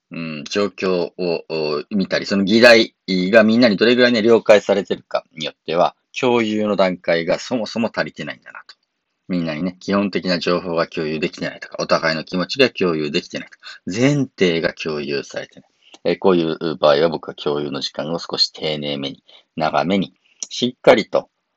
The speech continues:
お互いのことをね、聞き合うぐらいの、お、感じで共有の時間をみっちり取ったりすることができます。丁寧に共有できればね、もう会議いらなかったりします。よし、わかった。みんなの気持ちわかったんだよ。それぞれ動こうというふうにしてね、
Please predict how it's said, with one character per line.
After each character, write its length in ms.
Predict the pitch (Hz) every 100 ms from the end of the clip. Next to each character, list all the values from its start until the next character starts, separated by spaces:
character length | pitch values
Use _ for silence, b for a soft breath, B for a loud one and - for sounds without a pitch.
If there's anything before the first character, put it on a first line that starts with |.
| -
お 80 | 82
互 260 | 76 69
い 20 | 67
の 60 |
こ 120 | -
と 100 | -
を 40 | 76
ね、 80 | 85
聞 200 | - -
き 120 | 78
合 100 | 71
う 40 |
ぐ 140 | 67 65
ら 120 | 67
い 60 |
の、 300 | 110 - 87
お、 60 | 76
感 220 | - 82
じ 80 | 82
で 100 | -
共 240 | - 76 73
有 80 |
の 100 | 67
時 120 | 67 -
間 120 | 65
を 60 |
み 140 | 69 -
っ 40 | _
ち 140 | 131
り 100 | 131
取 120 | -
っ 80 | -
た 100 | -
り 60 | -
す 160 | -
る 120 | - - _ _ _
こ 140 | -
と 80 | -
が 80 | 117
で 80 | -
き 20 |
ま 60 | -
す。 160 | - -
丁 160 | 247
寧 120 | 226
に 100 | 127
共 200 | - 104
有 120 | 98 92
で 80 |
き 100 | - -
れ 40 |
ば 80 | 85
ね、 160 | - _
も 140 | 127
う 40 | -
会 200 | 143 113
議 100 | 82
い 20 |
ら 80 | 117
な 80 | 139
か 120 | 139
っ 40 |
た 80 | -
り 80 | 87
し 100 | -
ま 60 |
す。 140 | - - -
よ 80 |
し、 120 | 117 -
わ 80 |
か 100 | 131
っ 60 | 151
た。 140 | - -
み 140 | 110
ん 40 |
な 60 | 120
の 60 | 120
気 80 |
持 80 | 107
ち 140 | - 113
わ 80 |
か 80 | 147
っ 80 | 143
た 80 | -
ん 60 | -
だ 60 |
よ。 40 | 87
そ 140 | -
れ 80 | 87
ぞ 100 | 80
れ 120 | 78
動 140 | 98 117
こ 120 | 113
う 60 |
と 80 | - _ B B B _
い 100 | 113
う 80 | 98
ふ 80 | 87
う 60 |
に 80 | 76
し 20 |
て 80 | 82
ね、 140 | 85